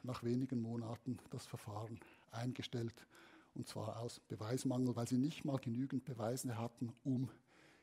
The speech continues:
ihn, äh, um eine neue Auslieferung zu verlangen.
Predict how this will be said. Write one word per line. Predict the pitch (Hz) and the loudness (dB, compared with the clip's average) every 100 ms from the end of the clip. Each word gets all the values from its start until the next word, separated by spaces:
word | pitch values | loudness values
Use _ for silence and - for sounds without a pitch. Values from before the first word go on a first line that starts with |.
| _ _ | _ _
ihn, | 143 131 120 - - - - | 4 6 6 2 -10 -20 -12
äh, | - 123 117 113 | -4 0 0 -2
um | 143 | 2
eine | 135 127 | 4 4
neue | 123 123 110 | 4 4 2
Auslieferung | 123 135 123 120 120 | 2 2 0 -2 -4
zu | - | -6
verlangen. | 113 104 95 104 | -10 -10 -10 -12